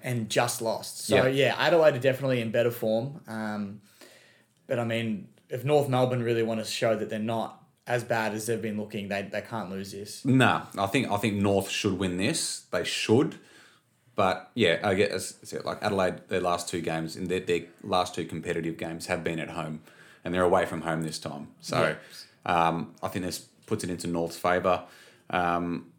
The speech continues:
Speaker 2: I mean, in saying that, like, North weren't too bad last week as well against Carlton. So,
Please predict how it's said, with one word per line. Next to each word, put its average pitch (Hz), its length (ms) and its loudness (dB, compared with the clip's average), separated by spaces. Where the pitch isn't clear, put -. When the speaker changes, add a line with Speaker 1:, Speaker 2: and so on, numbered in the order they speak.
Speaker 2:
I 165 60 4
mean, 214 120 6
in 202 140 4
saying 165 180 6
that, 117 140 6
like, 127 160 4
North 147 240 4
weren't 127 180 2
too 131 120 2
bad 127 220 6
last 101 240 4
week 90 140 2
as 87 100 -4
well 87 300 0
against 85 280 -6
Carlton. 76 280 -4
So, 85 320 -2